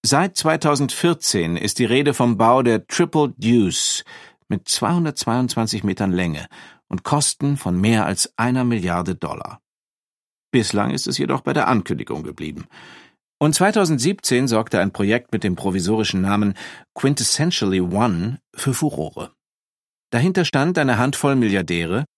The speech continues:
die darauf bedacht waren, anonym zu bleiben. Ein so großes Schiff, tuschelte man, dass es den Hafen von Monte Carlo nicht würde anlaufen können. Es sollte den perfekten Rahmen für Privatpartys von Prominenten bieten,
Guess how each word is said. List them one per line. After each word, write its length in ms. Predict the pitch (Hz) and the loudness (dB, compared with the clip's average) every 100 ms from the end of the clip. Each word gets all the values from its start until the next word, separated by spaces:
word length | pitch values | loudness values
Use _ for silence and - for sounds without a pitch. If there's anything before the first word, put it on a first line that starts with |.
| _ - | _ -2
die 80 | 120 | 2
darauf 280 | 127 139 - | 2 2 0
bedacht 420 | 131 139 - 147 | 0 0 0 -2
waren, 280 | 147 151 139 | -2 0 -2
anonym 440 | 147 147 110 - | 0 2 0 0
zu 160 | - - | -6 -8
bleiben. 420 | - - - - _ _ _ _ _ _ - | -8 -10 -14 -20 _ _ _ _ _ _ -2
Ein 160 | 135 | 0
so 120 | 156 | 0
großes 580 | 180 - 156 175 - 143 | -2 -2 -2 -2 -4 -4
Schiff, 540 | - - 87 - - - - | -4 -4 -6 -8 -18 -20 -10
tuschelte 360 | 82 85 82 | -8 -6 -4
man, 260 | 85 92 98 - - _ _ - | -2 -2 -4 -10 -20 _ _ -4
dass 140 | 101 | -2
es 80 | - | 0
den 280 | 117 87 123 | 0 0 0
Hafen 320 | 143 - 98 | -2 -2 -6
von 180 | - 92 | -2 -2
Monte 300 | 95 - - | -2 -4 -8
Carlo 420 | - 139 87 73 | -8 -6 -8 -6
nicht 320 | 92 135 - | -4 -4 -4
würde 220 | 110 - | -4 -2
anlaufen 460 | 123 87 - - - | -4 -4 -10 -14 -16
können. 260 | - - - _ _ _ - - - _ - | -16 -18 -20 _ _ _ -12 -12 -16 _ -4
Es 120 | 123 | 0
sollte 300 | 147 147 151 | 2 0 0
den 200 | 139 135 | 0 -2
perfekten 680 | 127 - - 147 - 120 | -4 -4 -4 -6 -6 -4
Rahmen 400 | 95 101 95 92 | -2 -2 0 -2
für 160 | 85 90 | -2 -6
Privatpartys 1080 | - 101 101 117 - - 82 - 80 - - | -4 -4 0 0 -2 -4 -4 -4 -4 -4 -4
von 180 | 90 87 | -4 -4
Prominenten 640 | 95 98 110 117 - 87 | -2 0 2 0 -4 -4
bieten, 380 | 98 - 110 | -4 -2 -4